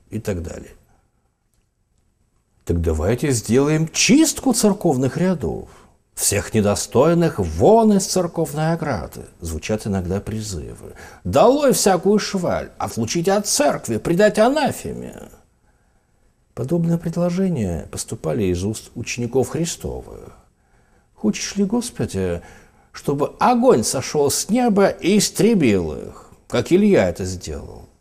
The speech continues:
На подобный вопрос Иисус однажды ответил притчей о сорняках, которые взошли на пшеничном поле. Работники хотели повыдергать их, а хозяин возразил: «Нет,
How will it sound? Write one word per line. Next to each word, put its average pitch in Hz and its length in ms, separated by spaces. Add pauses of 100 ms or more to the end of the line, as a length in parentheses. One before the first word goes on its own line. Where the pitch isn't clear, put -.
(1500)
На 98 100
подобный 120 500
вопрос 190 640
Иисус 165 380
однажды 151 340
ответил 131 580 (460)
притчей 139 480
о 143 40
сорняках, - 960 (280)
которые 98 320
взошли 87 320
на 127 140
пшеничном 123 600
поле. - 580 (800)
Работники 165 500
хотели 160 460
повыдергать 196 960
их, - 260 (320)
а - 80
хозяин 98 480
возразил: 160 760
«Нет, 226 640